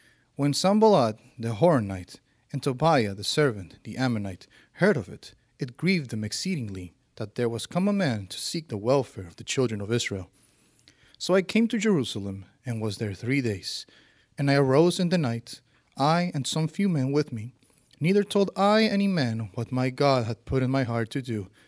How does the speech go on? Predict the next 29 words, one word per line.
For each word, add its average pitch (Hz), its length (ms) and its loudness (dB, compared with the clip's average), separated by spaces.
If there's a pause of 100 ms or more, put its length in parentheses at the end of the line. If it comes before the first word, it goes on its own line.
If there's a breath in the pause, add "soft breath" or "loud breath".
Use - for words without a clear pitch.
(140 soft breath)
at 120 120 -8
Jerusalem, 104 540 -6 (560)
neither 156 380 0
was 135 260 -4
there 123 200 -2
any 175 200 -2
beast - 380 -6
with 110 180 -12
me, - 140 -20 (460)
save 127 300 -2
the 120 60 -10
beast 135 380 -6
that 113 140 -12
I - 20 -8
rode 107 240 -6
up-, 101 180 -12
upon. 107 340 -10 (1200 soft breath)
And 131 120 0
I 131 40 2
went 151 260 0
out 170 180 4
by 190 120 4
night 120 380 -2 (260)
by 120 80 -4
the 117 100 -2
gate 135 260 4
of 156 120 0
the 170 60 -2
valley, 113 440 -2